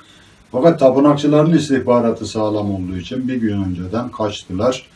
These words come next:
ve o günden sonra yer altına çekildiler. İşte buradan kaçan tapınakçıların bir bölümü, e, İskoçya'ya gitti. İskoçya'daki Sinclair ailesi tapınakçılar ilk kurulduğunda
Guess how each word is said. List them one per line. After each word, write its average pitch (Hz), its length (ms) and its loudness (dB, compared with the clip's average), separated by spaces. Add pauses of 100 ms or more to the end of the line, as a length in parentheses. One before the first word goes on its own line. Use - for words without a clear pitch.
(300)
ve 127 120 2
o 127 160 0
günden 107 300 0
sonra 101 380 -4
yer 120 180 0
altına 95 440 -4
çekildiler. 85 760 -14 (680)
İşte 143 360 -2
buradan 160 400 4
kaçan 135 380 0
tapınakçıların 120 920 -2
bir 135 180 0
bölümü, 104 460 -2 (800)
e, 92 40 -6 (340)
İskoçya'ya 110 760 0
gitti. 85 420 -14 (180)
İskoçya'daki 127 800 -2
Sinclair 135 600 2
ailesi 98 580 -6
tapınakçılar 113 760 -4
ilk 135 180 -4
kurulduğunda 95 800 -6